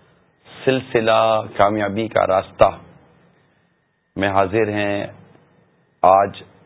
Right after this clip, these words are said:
رمضان المبارک چودہ سو پینتیس سن ہجری کی اٹھائیسویں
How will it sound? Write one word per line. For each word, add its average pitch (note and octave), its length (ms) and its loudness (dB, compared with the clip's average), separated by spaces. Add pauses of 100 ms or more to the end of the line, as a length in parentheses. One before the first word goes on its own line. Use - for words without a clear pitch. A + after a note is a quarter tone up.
(260)
رمضان G2+ 440 0
المبارک G2+ 540 0 (460)
چودہ G#2 360 2
سو G#2+ 80 0
پینتیس - 480 -4 (120)
سن G#2+ 160 -6
ہجری F#2+ 360 -6
کی G#2 220 -8 (100)
اٹھائیسویں A#2 920 -4